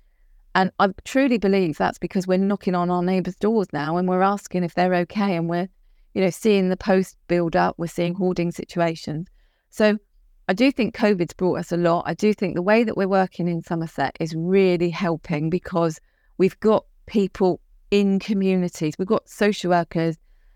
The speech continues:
and voluntary agencies in communities, but are we really equipping those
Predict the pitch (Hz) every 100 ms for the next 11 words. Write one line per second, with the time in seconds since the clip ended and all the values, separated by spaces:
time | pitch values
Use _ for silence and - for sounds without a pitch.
0 | _ _ 165 165 170 170 170 202 202 -
1 | - 165 160 156 - 160 - 190 180 175
2 | 202 190 196 180 - - - 151 175 _
3 | _ _ _ _ - - - 220 220 226
4 | 185 202 208 196 196 170 _ _ _ _
5 | _ _ - - - 233 - 185 180 180
6 | 180